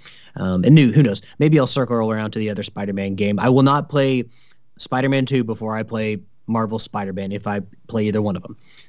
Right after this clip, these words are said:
So you don't have to get, you know, upset, Tricky. Um, last but not least, I wanna give a shout out to my awesome and loving girlfriend, Ashley,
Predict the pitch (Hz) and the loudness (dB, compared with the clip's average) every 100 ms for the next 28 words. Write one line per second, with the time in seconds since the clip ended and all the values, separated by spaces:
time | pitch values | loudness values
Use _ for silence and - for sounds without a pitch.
0 | - 113 110 120 113 113 123 117 117 113 | -6 0 2 2 0 0 0 0 0 0
1 | 113 - - - - 123 - 120 95 95 | -2 -10 -20 -20 -8 -6 -2 -2 -4 -8
2 | 90 - - - - - - 113 107 95 | -12 -16 -20 -20 -20 -12 -6 -4 -4 -4
3 | 87 92 - - - - - - - - | -6 -8 -14 -20 -20 -20 -20 -20 -20 -4
4 | 156 170 170 156 147 143 135 127 123 123 | 0 2 2 0 0 0 -2 -4 -6 -6
5 | 117 120 110 107 110 113 110 110 107 110 | -6 -6 -6 -8 -8 -8 -6 -6 -4 -6
6 | 120 113 123 139 - 131 123 | -4 -4 -2 -2 0 -2 -2